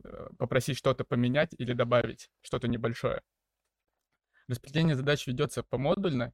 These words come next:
Прис-, ну, просто пришёл заказ, мы как бы делаем постановку и распределяем между разработчиками. Опять же, есть опытные разработчики, есть неопытные. Мы смотрим на уровень задачи, также обсуждаем её с архитектором системы.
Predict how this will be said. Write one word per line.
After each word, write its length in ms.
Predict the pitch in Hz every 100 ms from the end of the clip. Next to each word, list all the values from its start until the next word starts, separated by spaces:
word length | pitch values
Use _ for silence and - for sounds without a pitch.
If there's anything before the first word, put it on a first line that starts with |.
| -
Прис-, 200 | 123 - -
ну, 120 | 143
просто 220 | 127 -
пришёл 480 | - 147 160 143 - _ _
заказ, 400 | 131 143 190 233 -
мы 140 | 135
как 180 | 139 127
бы 180 | 123 117 - _ 147
делаем 320 | 156 135 123
постановку 540 | 123 151 165 196 -
и 80 | 135
распределяем 560 | 127 - 127 139 147 127
между 200 | 127 120
разработчиками. 540 | 123 120 123 - -
Опять 200 | - 131
же, 60 | 123
есть 220 | 143 -
опытные 340 | 135 - 131 123
разработчики, 500 | 120 123 120 - 135
есть 160 | 135
неопытные. 580 | 131 127 123 - - - _ - - -
Мы 80 | 135
смотрим 380 | - 156 - 131
на 80 | 135
уровень 260 | 147 135 120
задачи, 400 | 123 160 - 135
также 240 | 135 127
обсуждаем 520 | 123 - 127 135 131 127
её 160 | 120
с 100 | 113 123
архитектором 500 | - - 123 117 -
системы. 480 | 113 - 196 175